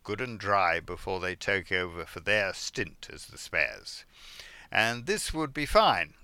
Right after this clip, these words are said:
if only I hadn't chosen low down at the back of the cooker as the ideal place. It is not ideal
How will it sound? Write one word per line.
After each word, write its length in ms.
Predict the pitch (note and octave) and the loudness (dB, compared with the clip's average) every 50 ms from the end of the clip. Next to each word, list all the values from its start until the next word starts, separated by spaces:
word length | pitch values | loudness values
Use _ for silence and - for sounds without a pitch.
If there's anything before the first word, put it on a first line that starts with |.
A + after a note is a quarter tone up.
| - - - | -14 -10 -6
if 200 | - G#2 G#2 G#2+ | -4 -4 0 4
only 360 | A#2+ A#2+ A#2+ A2+ A2 G#2+ G#2+ | 4 4 4 4 2 4 4
I 160 | G#2+ G#2 A2 | 4 4 4
hadn't 360 | G#2+ B2 B2 A2+ A2+ - - - | 4 4 2 2 0 -6 -10 -4
chosen 500 | - - A2+ A2+ G#2+ F2+ F#2 G#2 F#2+ - - - - - - - | 2 4 4 4 4 0 -4 -10 -12 -12 -16 -20 -20 -20 -14 -6
low 360 | F#2+ G#2 A#2 A#2+ A2+ A2 G#2 | 0 4 6 6 6 4 2
down 400 | G2 A2 A2 G#2 G2 F#2+ F#2 F#2 | 2 4 4 4 4 2 0 -4
at 140 | F#2 - - | -8 -12 -10
the 60 | - | -2
back 320 | A2 A2+ A2 G#2 - - | 0 2 2 2 0 -6
of 80 | F2+ - | -14 -16
the 80 | - | -12
cooker 480 | - - G#3+ G#3+ - - G#2 E2 C#2+ - E2 | -2 2 2 2 2 2 -2 -2 -4 -4 -8
as 180 | E2 F2 - | -12 -12 -8
the 120 | - F#2+ F#2 | -2 0 2
ideal 420 | F2 E2+ F2 F2+ F2 F2+ E2 E2+ | 2 2 0 -2 -2 -4 -4 -4
place. 460 | - - - A#2 D#2+ - - - - - - - - - - _ _ - - | -4 -4 -2 -2 -2 -4 -6 -10 -12 -14 -16 -18 -18 -18 -20 _ _ -10 -4
It 220 | - G#2 A2 - | -4 -2 -2 0
is 300 | A#2 A#2 A2 G#2+ F#2+ G#2+ | 0 -2 -2 -2 -6 0
not 380 | B2 C#3+ C#3 A2+ - - - - | 4 4 4 4 2 -2 -6 -6
ideal 600 | E2 E2+ E2+ E2 D#2+ - F2+ E2+ D#2+ - - - | -2 0 2 2 0 -2 -6 -8 -8 -10 -12 -16